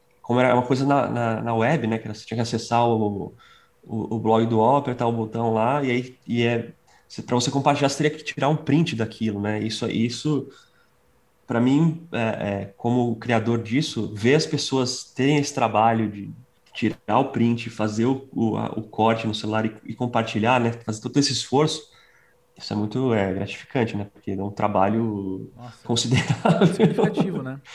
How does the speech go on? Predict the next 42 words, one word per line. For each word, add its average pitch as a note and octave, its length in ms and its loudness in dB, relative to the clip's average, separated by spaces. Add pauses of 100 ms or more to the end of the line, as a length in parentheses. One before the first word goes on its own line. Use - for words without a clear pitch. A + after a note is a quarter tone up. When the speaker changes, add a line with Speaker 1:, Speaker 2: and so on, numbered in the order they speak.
Speaker 1:
<laughs> - 220 -20
E B2 100 2
até B2+ 520 0
Speaker 2:
Pois C3+ 320 -2
é, E3 480 -2
comunica D3+ 500 0
muita G3 200 -4
coisa, E3 340 -2
né? D3+ 100 4
Speaker 1:
Exato, B2 240 4
e A2 40 0
até, B2 340 2
enfim, C#3 260 -2
aí G2+ 160 2
a A2 40 -2
pessoa, A2+ 280 -6
por G#2+ 80 -4
exemplo, A2 160 4
eu - 40 -6
não - 60 -16
sei A#2+ 120 -2
desenvolver B2+ 440 0
filtro B2 220 -6
no B2 40 -2
Instagram, A#2 460 0
e F#2 40 0
aí F#2 120 0
pegaram, A2+ 760 0 (400)
alguém G#2+ 340 0
pegou, B2 560 2 (120)
foi A#2+ 220 0
gerando B2 320 2
todas C#3 200 -2
as C#3+ 100 -4
possibilidades B2+ 540 -2
e C#3+ 60 -6
criou C#3 280 0
um D#3 80 0
filtro C#3+ 500 -4
daqueles C3+ 460 -4
no C3+ 40 0
Instagram C3 600 -2